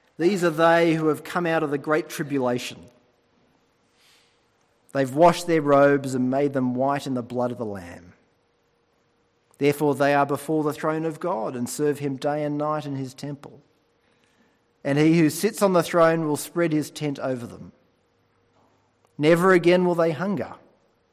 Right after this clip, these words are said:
Never again will they thirst. The sun will not beat upon them, nor any scorching heat. For the Lamb at the centre of the throne will be their shepherd. He will lead them to springs of living water,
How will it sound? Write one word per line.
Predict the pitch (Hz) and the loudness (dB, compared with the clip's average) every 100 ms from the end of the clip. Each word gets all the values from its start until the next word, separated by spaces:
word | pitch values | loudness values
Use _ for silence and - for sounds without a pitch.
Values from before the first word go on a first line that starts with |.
| _ _ _ _ | _ _ _ _
Never | 143 147 147 | 0 2 2
again | 139 139 131 | 2 2 0
will | 131 | -2
they | 127 | -4
thirst. | 120 - 104 95 - - - _ _ _ _ _ _ _ | -6 -10 -12 -12 -14 -18 -20 _ _ _ _ _ _ _
The | 143 | -4
sun | - 170 170 | 4 4 6
will | 165 | 6
not | 165 139 - - | 4 2 -4 0
beat | 170 | 0
upon | 160 147 160 | 0 -2 -2
them, | 165 185 202 - _ _ _ _ _ | -2 -4 -6 -10 _ _ _ _ _
nor | 143 143 | 0 2
any | 139 131 | 2 0
scorching | - - 151 151 143 | -4 -4 -4 -4 -8
heat. | 110 104 101 - - _ _ _ _ _ _ _ _ _ | -8 -12 -14 -20 -20 _ _ _ _ _ _ _ _ _
For | - 135 | -8 0
the | 131 | 2
Lamb | 143 175 180 180 | 4 4 6 4
at | 175 | 2
the | 156 | -4
centre | - 180 175 160 | -2 -2 0 0
of | |
the | 151 | 0
throne | 143 - 156 151 147 147 | -2 -2 0 2 2 0
will | 139 | 0
be | 127 135 | 0 -2
their | 127 120 | -2 -4
shepherd. | - 110 107 101 - - _ _ _ _ _ _ _ _ | -6 -12 -14 -16 -18 -20 _ _ _ _ _ _ _ _
He | - 143 | -4 0
will | 139 | 0
lead | 131 143 160 151 | 0 2 2 2
them | 151 143 | -2 -2
to | 139 | -8
springs | - - 151 151 135 | -10 -4 -4 -2 -4
of | 135 131 | -6 -4
living | 139 135 127 | -6 -4 -6
water, | 113 117 107 98 | -8 -12 -12 -14